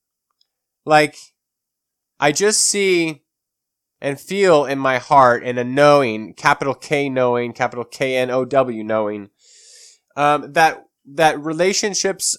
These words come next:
when they're restored to their right form, are, like, the highest form, uh, you know, of, of, of what we're meant to be doing. And even, like, the shittiest relationships, like me and my father,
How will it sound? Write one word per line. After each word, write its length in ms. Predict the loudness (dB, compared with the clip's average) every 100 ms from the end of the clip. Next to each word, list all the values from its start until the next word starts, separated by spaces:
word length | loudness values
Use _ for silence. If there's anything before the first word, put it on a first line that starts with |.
| _ _ _ _ _ _ _ -6
when 280 | 0 2
they're 160 | 4 2
restored 920 | 2 0 0 -2 -4 0 0 0 -4
to 140 | -8 -4
their 200 | -4 -2
right 460 | 0 0 -2 _
form, 600 | -16 -6 -4 -4 -6 -14 _ _ _ _ _ _ _ _ -4
are, 280 | 0 0
like, 200 | 0 0
the 100 | 0
highest 460 | 2 2 2 -4 -6
form, 340 | -4 -4 -4
uh, 200 | -2 -2
you 160 | -2 -4
know, 220 | -2 -2
of, 120 | -2 -6
of, 220 | -8 -8 -10
of 180 | -8
what 160 | -4 -4
we're 80 | -4
meant 180 | -4 -4
to 80 |
be 80 | -8
doing. 380 | -2 -2 -2 -6 _ _ _ _ _ _ _ _ _ _ _ _ -8
And 140 | -4 0
even, 240 | 0 2
like, 220 | 2 0
the 80 | -4
shittiest 580 | -4 -4 -4 -4 -6 -6
relationships, 600 | -6 -8 -8 -10 -8 -6
like 120 | -6
me 160 | -4 -4
and 120 | -2
my 100 | -2
father, 520 | 0 2 2 2 -8